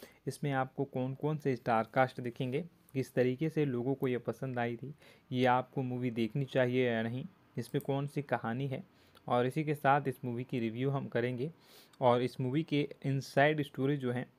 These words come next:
जो कि फिल्म में नहीं बताई गई है, वो भी मैं आपको बताने की कोशिश करूँगा। तो दोस्तों, सक्सेसफुली जो है, मैं आपको सारी चीज़ें दिखाऊँगा A to Z, सॉरी, दिखाऊँगा नहीं, बताऊँगा, ठीक है।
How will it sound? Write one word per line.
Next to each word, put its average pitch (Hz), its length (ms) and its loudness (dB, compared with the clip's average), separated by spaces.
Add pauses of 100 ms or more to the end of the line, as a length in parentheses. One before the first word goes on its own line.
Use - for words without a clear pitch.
जो 120 220 -2
कि 127 180 -2
फिल्म 139 400 -2
में 135 100 -2
नहीं 123 240 -2
बताई 123 380 0
गई 117 160 0
है, 127 140 -8 (480)
वो 123 200 6
भी 160 120 4
मैं 147 140 2
आपको 123 320 2
बताने 117 380 0
की 120 120 -10
कोशिश 117 320 -6
करूँगा। 117 360 -4 (720)
तो 139 60 -2
दोस्तों, 147 360 -2 (420)
सक्सेसफुली 160 600 0
जो 139 160 2
है, 139 140 0
मैं 120 160 0
आपको 120 340 0
सारी 123 300 2
चीज़ें 120 360 -6 (600)
दिखाऊँगा 127 480 0
A 117 120 4 (120)
to 117 140 -8
Z, 123 320 -2
सॉरी, 117 420 0
दिखाऊँगा 131 520 -2
नहीं, 139 140 -2
बताऊँगा, 123 540 -2 (600)
ठीक 151 120 -2
है। - 120 -4